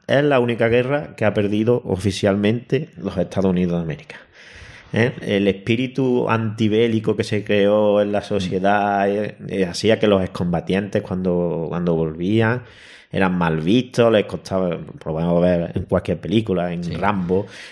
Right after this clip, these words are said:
Speaker 1: vagabundos, eh, eso es Punisher, ¿no? El
Speaker 2: Mm.
Speaker 1: producto de esa guerra tiene que ser Vietnam, no la puedes cambiar por Afganistán o por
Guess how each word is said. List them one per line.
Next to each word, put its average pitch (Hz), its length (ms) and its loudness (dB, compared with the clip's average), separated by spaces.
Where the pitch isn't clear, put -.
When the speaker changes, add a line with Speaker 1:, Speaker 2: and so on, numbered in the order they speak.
Speaker 1:
vagabundos, 117 1080 2
eh, 131 180 0
eso 165 240 2
es 165 80 2
Punisher, - 500 -2
¿no? 147 240 -4
El 113 160 -2
Speaker 2:
Mm. 110 60 -8
Speaker 1:
producto 156 680 0
de 123 140 4
esa 139 220 0
guerra 151 500 -2
tiene 139 180 0
que 156 80 -2
ser 143 180 0
Vietnam, 135 420 -4
no 117 140 0
la 139 160 4
puedes 139 240 4
cambiar 120 580 -4
por 117 360 2
Afganistán 131 960 0
o 120 160 -2
por 117 240 0